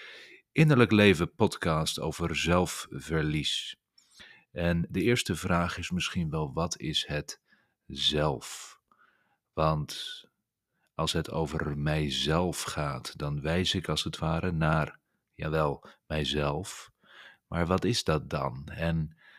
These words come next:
wat voor relatie heb ik met mijzelf? Betekent dat misschien ook dat er een bepaald egoïstisch of egocentrisch frame in zit, wanneer ik over mijzelf praat, omdat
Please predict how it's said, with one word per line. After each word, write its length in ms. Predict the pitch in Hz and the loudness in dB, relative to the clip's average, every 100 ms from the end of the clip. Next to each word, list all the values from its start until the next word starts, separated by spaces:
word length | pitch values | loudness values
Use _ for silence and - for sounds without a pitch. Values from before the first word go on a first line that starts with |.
| - | -8
wat 160 | - 98 | -4 -4
voor 220 | - 87 | 0 2
relatie 760 | 82 82 80 90 120 - 92 73 | 4 2 4 4 2 0 0 0
heb 220 | 71 92 | -2 0
ik 180 | 85 - | -2 -2
met 260 | 78 - - | -4 -4 -4
mijzelf? 760 | 76 73 - 76 57 - - | -2 -2 -2 -2 -2 -8 -10
Betekent 420 | - - 95 87 | -8 -4 -2 -2
dat 180 | - 78 - | -4 -4 -4
misschien 340 | 80 - 80 | -4 -2 0
ook 280 | 78 78 - - - - | 0 -4 -10 -20 -20 -18
dat 160 | - 80 | -14 -8
er 60 | 78 | -4
een 60 | |
bepaald 440 | 76 - 80 80 - | -4 0 0 0 0
egoïstisch 1000 | 82 80 76 73 82 87 - 98 95 | -2 0 -2 0 0 0 0 -2 0
of 160 | 82 - | 0 0
egocentrisch 1120 | - 82 - 73 - 95 101 - 92 85 - | -2 -2 -2 -2 0 0 0 -2 -2 -2 -2
frame 560 | - - 92 90 90 87 | -4 -2 2 2 2 2
in 180 | 87 | 2
zit, 340 | 82 87 101 - | 2 0 0 -2
wanneer 280 | 76 76 76 | -2 0 -2
ik 120 | 73 | -2
over 320 | 71 - 71 | -4 -2 -4
mijzelf 760 | 73 69 69 73 73 73 - - | -4 -4 -4 -2 -2 -2 -4 -8
praat, 500 | - 80 80 104 - | -4 0 2 0 -2
omdat 340 | 78 73 71 | -4 -4 -6